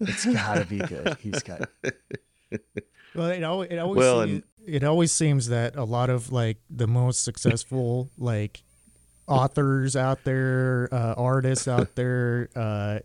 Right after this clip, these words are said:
Speaker 3: even blenders out there, uh, distillers always have some sort of form of, you got C S Lewis, J R R Tolkien, and <laughs> D M Y, uh, David Mark Young.
Speaker 2: D M Y.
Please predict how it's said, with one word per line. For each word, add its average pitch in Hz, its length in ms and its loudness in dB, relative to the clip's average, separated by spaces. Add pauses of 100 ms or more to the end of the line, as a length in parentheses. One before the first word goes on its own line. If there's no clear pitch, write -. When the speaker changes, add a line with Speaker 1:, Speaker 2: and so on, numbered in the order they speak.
Speaker 3:
even 123 320 0
blenders 127 560 2
out 123 220 0
there, 123 380 -2 (140)
uh, 113 100 -2
distillers 127 680 0 (100)
always 131 360 0
have 123 220 0
some 123 220 -2
sort 120 240 -2
of 110 140 -2
form 117 380 0
of, 107 200 -2 (240)
you 120 120 0
got - 180 -4
C 117 320 2
S 123 180 2
Lewis, 123 320 2
J 107 340 -4
R 120 200 0
R 123 120 0
Tolkien, 104 560 0 (320)
and 104 400 4 (120)
<laughs> - 140 -2
D 131 200 2
M 131 140 4
Y, 127 480 4 (320)
uh, 113 100 0
David 117 300 0
Mark 117 240 0
Young. 107 340 -2 (140)
Speaker 2:
D 82 180 -16
M 92 140 -8
Y. 82 340 -4